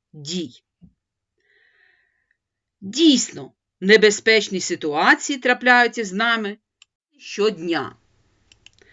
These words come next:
Немає абсолютно безпе-, небезпечних місць. Навіть удома чи у відкритому полі за певних умов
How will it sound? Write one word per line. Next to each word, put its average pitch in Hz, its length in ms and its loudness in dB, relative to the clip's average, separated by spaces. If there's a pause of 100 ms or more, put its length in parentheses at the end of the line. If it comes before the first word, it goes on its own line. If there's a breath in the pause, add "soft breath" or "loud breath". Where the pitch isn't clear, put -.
(380 soft breath)
Немає 302 560 6
абсолютно 208 920 -2
безпе-, 185 420 -2
небезпечних 196 840 -2
місць. 139 460 -14
Навіть 185 380 2
удома 208 480 2
чи 240 360 -4
у 202 120 -2
відкритому 196 640 -2
полі 175 400 0
за 151 160 -6
певних 247 540 0
умов 175 400 -2